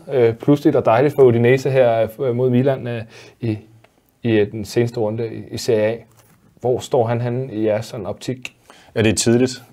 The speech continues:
Speaker 2: øh, i forhold til den her samling. Øh, Stryger har jo gjort det fantastisk for det danske landshold. Jeg ved ikke, om han har tabt en kamp, det tror jeg ikke, han
Speaker 1: Det har
Speaker 2: har.
Speaker 1: han ikke.
Speaker 2: Øh,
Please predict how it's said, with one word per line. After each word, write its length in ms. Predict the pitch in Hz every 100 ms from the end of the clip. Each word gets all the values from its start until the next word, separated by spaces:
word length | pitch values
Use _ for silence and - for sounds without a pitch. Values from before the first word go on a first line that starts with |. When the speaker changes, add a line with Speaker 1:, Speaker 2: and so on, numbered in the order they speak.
| -
Speaker 2:
øh, 180 | 101
i 60 | 95
forhold 220 | 90 104
til 120 | -
den 100 | 107
her 100 | 104
samling. 420 | 101 92 92 95 - - _ _
Øh, 440 | 92 90 90 90
Stryger 320 | 87 104 101 95
har 120 | 90
jo 100 | 92
gjort 160 | 87 92
det 80 | -
fantastisk 500 | 80 - 98 - -
for 100 | 90
det 100 | 80
danske 260 | 87 85
landshold. 300 | 87 85 90
Jeg 100 | 87
ved 60 | 90
ikke, 100 | 107
om 60 | 87
han 80 |
har 100 | 85 - _
tabt 240 | - -
en 80 | -
kamp, 220 | - 101
det 80 | -
tror 120 | -
jeg 40 | 98
ikke, 100 | -
han 20 |
Speaker 1:
Det 60 |
har 80 | 120
Speaker 2:
har. 60 | 120 110 110 - - 98
Speaker 1:
han 240 | 95 90
ikke. 40 |
Speaker 2:
Øh, 40 | 90